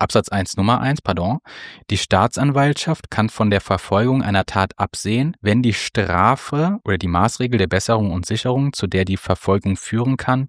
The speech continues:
neben einer Strafe oder Maßregel der Besserung und Sicherung, die gegen den Beschuldigten wegen einer anderen Tat rechtskräftig verhängt worden ist oder die er wegen einer anderen Tat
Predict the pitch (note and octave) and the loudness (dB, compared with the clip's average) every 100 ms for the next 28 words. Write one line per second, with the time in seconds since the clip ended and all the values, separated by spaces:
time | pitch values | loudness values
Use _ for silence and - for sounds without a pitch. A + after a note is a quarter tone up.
0 | - G#2+ B2+ C#3+ G#2+ G#2 - - F#2 A2 | 0 2 4 2 0 0 0 -2 0 0
1 | - G#2 F#2+ F2+ F#2+ - - A2 A2 G2 | 0 0 2 2 2 2 -2 -2 -2 -2
2 | F2 G2 - G#2 G#2 F#2+ F#2+ G2+ - G#2+ | -2 -4 -4 -2 -2 -4 -6 -6 -4 -2
3 | G#2 G#2 - F2+ - A#2+ C#3 C#3+ C3 G#2+ | 0 -2 -2 -8 -4 2 4 4 4 2
4 | G#2 G2 G2 - A#2+ B2 - G#2+ F#2+ F#2+ | 2 0 -2 0 2 2 0 -2 -2 -2
5 | F#2 F2+ - D#3 F#3 G#2 F#2 - F2 - | -2 -4 0 4 4 4 2 0 -4 -2
6 | F2+ - - G2 F#2 - F2+ F#2+ G2 F#2 | -6 -6 -6 -4 -6 -4 -4 -4 -4 0
7 | F#2 - D#3 - - D3+ C3 A#2+ A#2+ A2 | 0 0 -2 -2 2 2 4 2 2 2
8 | A2+ - G2+ G2 A2+ A#2 A2 - G#2 | 0 0 0 0 0 0 0 0 -2